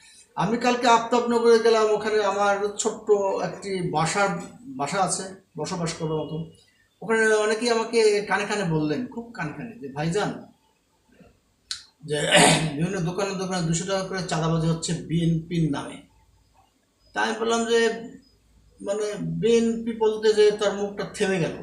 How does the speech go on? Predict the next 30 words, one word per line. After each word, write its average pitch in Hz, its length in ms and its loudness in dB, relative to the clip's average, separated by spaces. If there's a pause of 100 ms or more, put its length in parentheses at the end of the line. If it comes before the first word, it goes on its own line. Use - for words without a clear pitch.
ভয় 180 180 0
পেল। - 220 0 (960)
তাই 285 200 -2
কে 269 160 2
বললো, 240 260 2
কোন 226 260 0
এক 185 180 -2
ভদ্রলোক, 190 400 -4
হিন্দু 180 240 -2
ভদ্রলোক 175 460 -4
না 170 140 -4
মুসলমান 170 600 -2
ভদ্রলোক, 160 580 -2
তার 170 120 -4
কথা 165 220 -6
বললো, 151 260 0
আমি 151 160 2
just 156 340 -2
মেনশন 160 320 -4
করতে 165 240 -8
চাই 120 180 -4
না। - 260 -16 (1040)
কারণ 254 180 -8
তো 247 80 -8 (100)
পুরো 233 200 0
বাংলাদেশটা 226 640 0
তো - 320 -8
অনিরাপদ, 196 560 0 (1200)
কোন, 254 400 4
আহ, 208 520 2